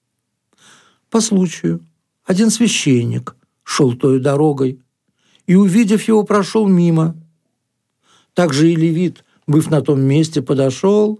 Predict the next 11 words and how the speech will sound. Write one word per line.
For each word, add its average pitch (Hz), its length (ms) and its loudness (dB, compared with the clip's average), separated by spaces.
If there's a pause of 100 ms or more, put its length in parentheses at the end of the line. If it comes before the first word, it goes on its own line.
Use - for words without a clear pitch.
посмотрел 127 920 -4 (240)
и - 120 -4
прошел 113 500 -4
мимо. 87 560 -6 (1120)
Самарянин 143 920 0
же 180 220 0
некто, 107 640 -2
проезжая, 123 880 -2 (460)
нашел 175 400 0
на 208 100 2
него 147 480 0